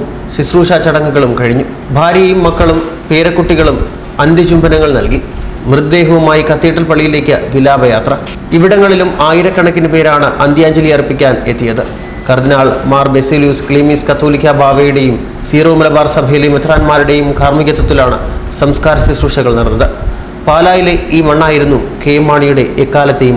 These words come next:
ഊർജം. അന്ത്യനിദ്രയ്ക്ക് പോകുമ്പോഴും അദ്ദേഹത്തിന്റെ ഊർജ്ജസ്വലമായ രാഷ്ട്രീയ ഓർമ്മകളാണ് കേരളത്തിലുള്ള ശേഷിപ്പ്.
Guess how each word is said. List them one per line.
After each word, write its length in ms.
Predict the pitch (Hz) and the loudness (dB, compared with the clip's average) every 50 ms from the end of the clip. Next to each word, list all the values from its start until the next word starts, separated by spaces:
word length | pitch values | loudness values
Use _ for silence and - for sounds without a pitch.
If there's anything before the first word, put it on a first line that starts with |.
| 117 113 | 0 -2
ഊർജം. 220 | 113 117 131 - - - - - - - - - - 147 | -2 -2 -2 -2 -4 -6 -10 -12 -12 -14 -8 -4 -2 0
അന്ത്യനിദ്രയ്ക്ക് 640 | 170 175 214 202 196 170 175 180 180 180 180 160 - - - - - - - | 0 2 2 2 2 2 0 0 0 0 0 0 -2 -4 -6 -10 -12 -4 0
പോകുമ്പോഴും 580 | 156 156 165 170 175 165 170 165 151 143 127 - - - 139 | 2 2 4 2 2 2 2 2 2 2 0 -2 -2 -2 0
അദ്ദേഹത്തിന്റെ 480 | 143 160 147 156 160 160 151 147 143 139 - - - - - - - - - - - 156 165 | 0 0 0 0 0 0 0 2 0 0 -2 -6 -10 -12 -12 -12 -12 -12 -12 -4 0 2 4
ഊർജ്ജസ്വലമായ 680 | 180 180 170 185 190 185 196 185 175 170 165 165 156 151 139 - - 147 | 4 4 2 0 0 2 2 2 2 2 2 2 2 2 0 0 0 0
രാഷ്ട്രീയ 420 | 147 147 147 - - 170 170 170 165 156 151 | 0 0 -2 -4 -2 0 2 4 4 4 2
ഓർമ്മകളാണ് 500 | 156 156 156 156 147 143 139 135 127 - - - - | 2 0 0 0 2 2 2 2 0 -2 -4 -8 -6
കേരളത്തിലുള്ള 580 | - 147 147 143 147 147 143 - 135 135 131 - - - - | -2 0 0 2 0 0 0 0 0 0 0 0 -2 -4 -2
ശേഷിപ്പ്. 400 | 139 131 131 - 127 - 135 | -2 -2 -2 -2 -2 -2 -4